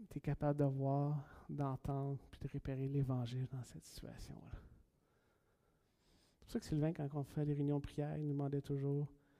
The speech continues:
Qu'est-ce que l'Évangile t'a appris cette semaine ? » C'est ça qu'il faisait, vous ne saviez pas, là, mais là, je viens de dire son secret. <laughs> Fait que, plus tu vas aller, dis, « Mais là, comment je fais pour être, savoir si je suis saturé ? » C'est ça.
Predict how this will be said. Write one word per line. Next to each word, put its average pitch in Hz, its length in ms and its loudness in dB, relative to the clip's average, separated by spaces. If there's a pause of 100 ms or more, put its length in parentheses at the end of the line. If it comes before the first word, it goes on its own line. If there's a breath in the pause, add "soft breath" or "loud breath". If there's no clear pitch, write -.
(320 soft breath)
Qu'est-ce - 180 -4
que 143 80 -2
l'Évangile 139 480 2
t'a 120 200 -4
appris 139 300 -8
cette 139 280 -12
semaine ? » - 260 -12 (720 loud breath)
C'est 175 60 -10
ça - 160 -8
qu'il - 140 -12
faisait, 156 320 -2
vous 160 60 -2
ne 147 40 -4
saviez - 340 -4
pas, - 260 -6
là, - 140 -6
mais - 120 -6
là, - 100 -6 (240 loud breath)
je - 60 -20
viens - 100 -6
de 151 60 -4
dire 151 200 -2
son 147 140 -2
secret. 139 380 -4 (460)
<laughs> - 1600 -4
Fait 170 80 -2
que, - 220 10 (1120 soft breath)
plus 330 180 8
tu - 80 4
vas 202 80 12
aller, 190 240 12 (380)
dis, « 165 180 4
Mais 190 100 12
là, 208 140 12 (160)
comment 196 160 10
je 196 80 4
fais 214 80 6
pour 202 140 4
être, 190 100 4
savoir 190 580 2
si - 60 -4
je - 60 -12
suis - 80 -8
saturé ? » 190 460 2
C'est 175 180 -2
ça. 202 200 0